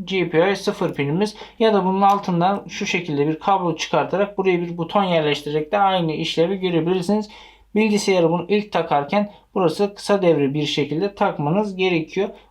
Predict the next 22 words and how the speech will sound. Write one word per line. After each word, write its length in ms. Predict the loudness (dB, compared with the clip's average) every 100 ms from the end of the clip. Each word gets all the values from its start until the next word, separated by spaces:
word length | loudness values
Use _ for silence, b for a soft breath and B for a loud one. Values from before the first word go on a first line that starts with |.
| -2
Bunu 140 | 2
yaptıktan 580 | 4 2 -2 -4 0 0
sonra 520 | 2 2 2 0 -4 _ _
tekrardan 580 | -4 0 0 0 -2 -2
çekebilirsiniz. 760 | -2 0 0 0 0 0 2
Artık 380 | 2 2 -4 -2
program 440 | 0 2 0 0
yükleme 380 | -4 -6 -4 -2
moduna 380 | -2 -4 -6 -4
geçmiş 460 | -2 -4 -4 -6
olacak. 460 | -4 -2 -2 -2 -4 _ _ _ _ _
Evet, 200 | -2 -2
şimdi 420 | 0 -2 -2 -2
U 40 | -4
S 140 | -6
B 140 | -10 -6
T 240 | -4 -4
T 220 | -4 -4
L 180 | -4 -4
dönüştürücümüzü 1040 | -4 -4 -4 -4 -2 -2 0 0 -2 -2 -4
bilgisayarımıza 800 | -4 -4 -2 0 0 -2 -6 -4
takıyoruz. 600 | -6 0 0 0 -2